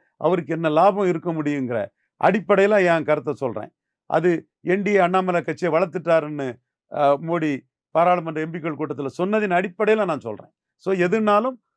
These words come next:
ஒரு தரவு வேணும். ஆ, என் டி, ஆ, தே மு தி கவுக்கு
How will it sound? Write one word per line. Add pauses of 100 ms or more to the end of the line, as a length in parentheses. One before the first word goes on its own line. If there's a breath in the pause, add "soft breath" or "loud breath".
(120)
ஒரு (160)
தரவு
வேணும். (360)
ஆ,
என்
டி, (540)
ஆ, (160)
தே
மு
தி
கவுக்கு